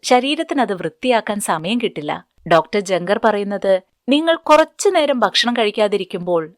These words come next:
അതല്ലെങ്കിൽ ലഘുവായ ഭക്ഷണം കഴിക്കുമ്പോൾ നിങ്ങളുടെ ശരീരം അതിന്റെ ഉള്ളിലെ ക്ലീനിംഗ് സർവീസ്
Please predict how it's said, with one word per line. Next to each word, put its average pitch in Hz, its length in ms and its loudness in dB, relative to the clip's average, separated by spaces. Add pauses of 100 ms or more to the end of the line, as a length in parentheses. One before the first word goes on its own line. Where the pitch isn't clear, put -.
(120)
അതല്ലെങ്കിൽ 185 640 -2 (340)
ലഘുവായ 285 640 6
ഭക്ഷണം 208 460 -2
കഴിക്കുമ്പോൾ 180 580 -2 (280)
നിങ്ങളുടെ 196 400 2
ശരീരം 175 600 0 (120)
അതിന്റെ 254 320 2
ഉള്ളിലെ 190 400 2
ക്ലീനിംഗ് 294 580 -4
സർവീസ് 202 500 0